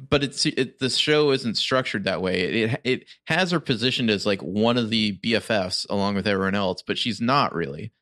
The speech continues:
Like, like, the show wants them to be like, "Oh, it's the liars, it's the sinners, whatever. They're, this is, like, you know, team B F F here." But I think it would work a lot better if she was, like, a little bit of an outsider who kept on, kept on getting, like, pulled into this stuff.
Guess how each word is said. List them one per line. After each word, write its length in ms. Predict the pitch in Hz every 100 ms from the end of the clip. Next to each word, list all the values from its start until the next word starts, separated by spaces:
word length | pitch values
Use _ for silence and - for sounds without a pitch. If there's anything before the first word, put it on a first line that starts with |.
| _ _ _ _ -
Like, 340 | 101 98 - _ _ _ _ _
like, 180 | 117 113
the 120 | 127
show 240 | 117 143 135
wants 380 | 110 120 123 -
them 200 | 120 107
to 80 |
be 160 | 101 107
like, 200 | 101 98
"Oh, 220 | 120 120
it's 240 | 107 101 -
the 140 | 113
liars, 540 | 101 104 107 98 98 101
it's 140 | -
the 60 | 101
sinners, 420 | - 107 98 95
whatever. 340 | 95 92 92
They're, 220 | 92 95
this 280 | 98 80 98
is, 160 | 107 101
like, 300 | 95 95 - _ _ _
you 120 | 101
know, 260 | 95 92 87 -
team 240 | - 113
B 140 | 101 101
F 120 | 95
F 220 | 104 98
here." 180 | 95 85
But 300 | 104 92 - _ _ _ _
I 120 | 113
think 160 | 110 139
it 40 |
would 140 | 123 110
work 220 | 120 120
a 40 |
lot 320 | 104 101 92
better 380 | - 104 104 92
if 180 | - 95
she 140 | -
was, 240 | 104 95 -
like, 180 | 92 87
a 40 |
little 260 | 92 110 110
bit 120 | 104
of 80 | 95
an 80 | 92
outsider 380 | 90 - 92
who 60 | 92
kept 220 | - 90
on, 160 | - -
kept 180 | - 101
on 80 | 101
getting, 160 | 98
like, 180 | 90 -
pulled 220 | - 104
into 180 | 95 92
this 160 | - -
stuff. 320 | - 78 -